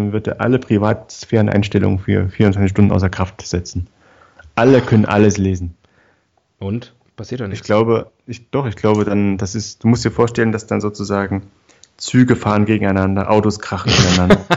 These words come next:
Speaker 2: <laughs>
Speaker 1: Die, die Welt, der Himmel stürzt ein. So ungefähr muss das sein.
Speaker 2: Ich glaube, Gegenthese, wenn, wenn sozusagen das, was du jetzt zum Beispiel dein, deinen Facebook-Freunden, ähm, verfügbar machst, also, äh, sichtbar machst,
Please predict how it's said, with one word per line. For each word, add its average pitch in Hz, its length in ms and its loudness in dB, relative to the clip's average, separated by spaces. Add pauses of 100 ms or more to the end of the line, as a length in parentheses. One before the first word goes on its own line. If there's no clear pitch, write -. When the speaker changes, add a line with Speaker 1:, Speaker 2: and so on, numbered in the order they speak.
(200)
Speaker 2:
<laughs> - 360 -12
Speaker 1:
Die, 120 100 0 (220)
die 110 160 4
Welt, 120 300 2 (240)
der 120 80 2
Himmel 143 240 6
stürzt 117 380 0
ein. 104 340 -2 (240)
So 127 180 -2
ungefähr 120 360 -4
muss 107 180 -6
das 92 180 -14
sein. 90 240 -8 (600)
Speaker 2:
Ich 196 160 -6
glaube, 131 640 -4
Gegenthese, 117 840 -6
wenn, 113 380 -6
wenn 110 300 -4
sozusagen 110 540 -6
das, 123 260 -4
was 117 220 -8
du 120 100 -10
jetzt 113 220 -8
zum 113 100 -10
Beispiel 107 380 -10
dein, 107 260 -12
deinen 104 240 -10
Facebook-Freunden, 120 1040 -10
ähm, 95 380 -12 (580)
verfügbar 110 440 -8
machst, 113 420 -10
also, 98 340 -10
äh, 101 420 -10
sichtbar 101 360 -10
machst, 98 400 -14